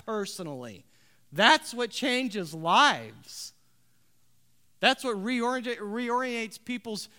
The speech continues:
trajectory. Paul said it this way in the, in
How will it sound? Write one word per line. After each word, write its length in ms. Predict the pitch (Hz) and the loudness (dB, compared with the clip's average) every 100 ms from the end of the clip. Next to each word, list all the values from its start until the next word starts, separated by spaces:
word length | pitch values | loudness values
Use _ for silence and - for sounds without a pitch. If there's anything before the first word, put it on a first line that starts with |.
| _ | _
trajectory. 1040 | - 208 139 233 277 269 - 247 160 123 - _ _ _ _ _ _ _ _ _ | -8 -8 -6 -4 -4 -6 -10 -8 -8 -10 -18 _ _ _ _ _ _ _ _ _
Paul 280 | - 262 285 | -2 0 0
said 200 | - 247 | -2 -2
it 100 | 196 | -2
this 260 | 214 269 247 | -4 -4 -2
way 200 | 196 202 | -2 -2
in 120 | 196 | -2
the, 120 | 180 - | -4 -6
in 240 | 208 202 | -4 -4